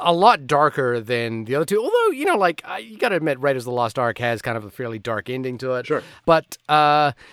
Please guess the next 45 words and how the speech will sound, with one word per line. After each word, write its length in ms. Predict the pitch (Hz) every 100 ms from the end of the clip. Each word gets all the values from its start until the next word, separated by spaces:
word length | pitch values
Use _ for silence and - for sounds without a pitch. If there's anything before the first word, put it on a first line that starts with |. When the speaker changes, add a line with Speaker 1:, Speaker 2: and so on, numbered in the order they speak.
| _
Speaker 1:
there's 200 | - 202
a 40 | 202
weird 280 | 233 403 -
thing, 380 | 240 160 147 -
which 240 | 156 151
is 140 | 160 151
<laughs> 180 | 120
in 320 | 202 190 165 160
my 200 | 190 220
family. 200 | 160 139
So 160 | 151
we, 160 | 139 160
I, 480 | 135 151 175 135 156
I'm 100 | 160
Indian. 440 | 135 120 117 117 - - -
I 140 | 127
grew 200 | 131 160
up 160 | 160 -
in 240 | 147 135
Fiji, 680 | 123 156 147 120 127 120 113 - - _
and 400 | 151 156 151 143 110 _ _
we 480 | 127 131 220 302 349 -
all 640 | 175 202 190 160 127 127 - _
loved 680 | 123 120 123 175 214 - -
Temple 300 | 240 240 233
of 80 |
Doom 460 | 202 233 247 240 214 -
because 560 | 165 151 - - 190 190
it 120 | 220 254
was 460 | 190 185 214 190 160
set 300 | - 214 196
in 120 | 202
India. 480 | 202 208 226 247 226
And 80 | 175
it 60 | 180
was, 140 | 180
like, 140 | 214
this 160 | 202 175
weird 220 | 220 240
thing, 160 | 254 226
which 120 | 170
is 120 | 160
that 220 | 160 151 - _ _ _ _ 135
we 220 | 156 208
understood 840 | 277 320 - - 214 160 123 104